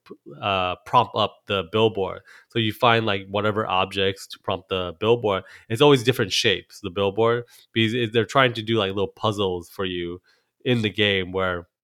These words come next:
in the field, in Hyrule. So you can just help him. And after you get it,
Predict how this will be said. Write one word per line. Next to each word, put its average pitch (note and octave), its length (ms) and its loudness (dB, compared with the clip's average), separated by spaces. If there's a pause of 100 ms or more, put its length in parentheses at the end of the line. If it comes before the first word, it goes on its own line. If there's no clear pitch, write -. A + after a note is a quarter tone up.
(600)
in C#3 100 2
the B2 100 4
field, G#2 380 2
in F#2+ 80 -6
Hyrule. F#2 540 -2 (320)
So - 120 -4
you G#2+ 100 2
can A2 120 -2
just G2 160 -8
help G#2 320 0
him. F2+ 160 -2
And F#2 160 -6
after G2+ 300 -2
you F#2 80 -8
get G2 180 2
it, F2+ 200 -2